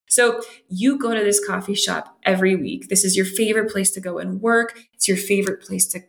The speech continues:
to connect with people. Everything about it feels like home.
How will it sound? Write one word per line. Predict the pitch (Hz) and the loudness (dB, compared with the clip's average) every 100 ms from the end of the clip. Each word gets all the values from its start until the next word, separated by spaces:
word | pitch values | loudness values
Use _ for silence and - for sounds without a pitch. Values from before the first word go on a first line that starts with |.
| _ | _
to | - 170 | -6 -4
connect | - 190 208 220 220 | -8 -4 -2 -4 -4
with | 208 202 | -6 -6
people. | - 202 196 202 196 190 190 - _ _ _ _ | -4 -4 2 2 4 0 -6 -16 _ _ _ _
Everything | 214 226 226 196 | 0 0 0 -2
about | 160 165 | -2 -4
it | - | -8
feels | 156 - | -10 -8
like | - | -8
home. | - - - - | -8 -10 -10 -12